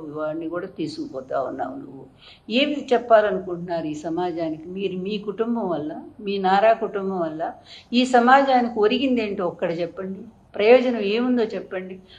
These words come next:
పోనీ హిందూ ధర్మానికి మీ వల్ల జరిగిన మేలేంటో చెప్పండి. ఏమైనా ఎప్పుడైనా ఒక దేవాలయం కట్టించారా? లేకపోతే మీ సొమ్ము తీసుకొచ్చి ఏమైనా పేదలను ఆదుకున్నారా? ఏమీ లేదే. అట్లాంటి మీరు ఈరోజు బ-,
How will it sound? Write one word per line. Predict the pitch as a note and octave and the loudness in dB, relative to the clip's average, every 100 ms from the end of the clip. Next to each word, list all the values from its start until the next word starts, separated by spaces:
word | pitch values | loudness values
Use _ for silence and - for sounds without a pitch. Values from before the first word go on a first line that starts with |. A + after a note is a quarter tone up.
| _ A3 | _ 4
పోనీ | A#3+ C4 | 4 4
హిందూ | A3 A#3 C#4 | 2 2 2
ధర్మానికి | C4+ G3+ G#3 A#3+ C4+ C#4 C4 | 2 4 6 6 6 4 -2
మీ | A3 | -2
వల్ల | G#3 G#3+ | -2 -2
జరిగిన | A3+ G#3 G3 F#3+ | 0 0 0 0
మేలేంటో | F#3 G3 A3+ A#3 G3+ F#3 | 0 -2 0 -2 -2 -6
చెప్పండి. | E3+ E3+ F3 G3 G3 B3+ - _ _ _ - | -6 -8 -8 -10 -10 -12 -18 _ _ _ -6
ఏమైనా | G3+ A#3 C4+ C4 | 0 2 2 2
ఎప్పుడైనా | G#3 G3 B3 C4+ C#4 | -2 0 2 4 6
ఒక | A#3 G3 G3+ | 4 2 0
దేవాలయం | F3 F3+ F#3+ G#3+ A#3+ A#3+ | -2 0 0 4 2 2
కట్టించారా? | G3+ F3+ F3 E3 D#3+ D#3 D#3+ - - | -2 -4 -6 -6 -8 -6 -8 -12 -4
లేకపోతే | F#3 F#3 G#3 G#3 | -4 -4 -8 -6
మీ | F#3+ F3+ | -4 -4
సొమ్ము | E3 F#3 G#3 | -4 -6 -6
తీసుకొచ్చి | G#3 G3 - F#3 F3 F#3 | -8 -10 -12 -14 -10 -8
ఏమైనా | F3 E3 | -6 -6
పేదలను | D#3+ E3+ F3 G3 F3+ | -6 -6 -4 -2 0
ఆదుకున్నారా? | E3+ G#3+ - E3 D#3 D3+ F#3 | 0 -4 -10 -10 -10 -12 -10
ఏమీ | E3+ A3 B3 | -6 -4 0
లేదే. | A#3 G#3 G#3 - _ _ - - _ - | 0 -2 -8 -12 _ _ -20 -20 _ -6
అట్లాంటి | F#3+ C4+ C#4 C4 B3+ | 2 10 10 10 4
మీరు | G#3+ B3 D#4 C#4+ F#3 F3+ F#3+ | 4 6 6 6 4 2 -4
ఈరోజు | F#3+ F#3 F#3+ G3+ F#3+ F3+ E3+ D3+ | -4 -2 -2 -2 -4 -4 -8 -2
బ-, | E3+ | -2